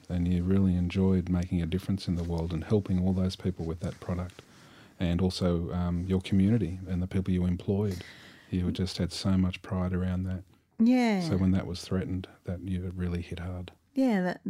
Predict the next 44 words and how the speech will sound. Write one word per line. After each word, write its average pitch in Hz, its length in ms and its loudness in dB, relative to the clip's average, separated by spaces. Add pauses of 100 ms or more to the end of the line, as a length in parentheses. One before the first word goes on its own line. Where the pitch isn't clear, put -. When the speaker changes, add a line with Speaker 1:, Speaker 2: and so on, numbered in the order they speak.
(120)
Speaker 2:
and 226 380 2
that's 247 360 2
exactly 202 460 2
it. 208 80 2
And 208 160 2
I 214 60 4
think 302 220 0
that's 269 260 2
been 208 220 2
part 190 280 4
of 175 80 2
the 180 60 4
learning, 165 420 2
and 170 80 0
that's - 200 -4
why 175 420 4 (360)
I've 185 180 6
been 190 140 4
excited 156 540 2
to - 80 -6
talk 160 240 0
about 151 260 2
this 156 180 0
episode, 160 600 -2
is - 180 -2
because 175 480 0 (440)
I 190 100 4
wanted 190 540 4
to 196 120 4
be 180 160 2
able 160 380 4
to 151 520 4
crystallise 180 1120 4
or 151 160 2
get 226 220 2
out 190 280 6
there 165 300 4
that 160 380 0
the 175 200 4
idea 165 480 4
that 165 160 0
no 175 160 4
matter 185 260 4
how 226 260 4